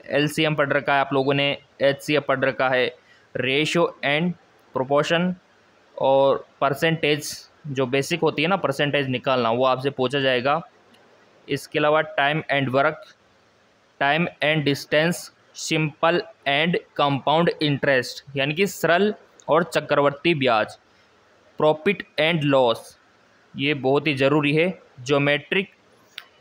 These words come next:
ये basic है, इन विषयों से भी question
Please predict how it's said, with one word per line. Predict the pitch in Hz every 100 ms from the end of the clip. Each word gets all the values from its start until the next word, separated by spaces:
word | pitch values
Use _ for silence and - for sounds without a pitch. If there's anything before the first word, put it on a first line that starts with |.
| _
ये | 175
basic | 156 170 165 220 -
है, | 202 226 - _ _ _ _ _ _ _ -
इन | 208 233 220
विषयों | 135 151 226
से | 226 185
भी | 170 214
question | 147 143 196 214